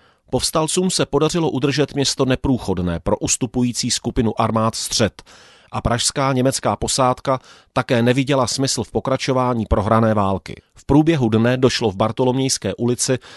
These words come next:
k několika jednáním mezi Českou národní radou a generálem Tusentem o případné německé kapitulaci. V šestnáct hodin byla podepsána dohoda o odchodu německých jednotek z Prahy,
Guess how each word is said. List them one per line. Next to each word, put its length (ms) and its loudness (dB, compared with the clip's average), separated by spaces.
k 40 -6
několika 420 2
jednáním 680 0
mezi 220 -4
Českou 400 -2
národní 420 -2
radou 360 2
a 80 -4
generálem 540 0
Tusentem 680 -2
o 100 -4
případné 460 0
německé 380 0
kapitulaci. 640 -6
V 60 -10
šestnáct 500 0
hodin 360 0
byla 180 -2
podepsána 580 0
dohoda 420 2
o 80 2
odchodu 400 0
německých 500 -2
jednotek 360 -2
z 80 -4
Prahy, 340 -4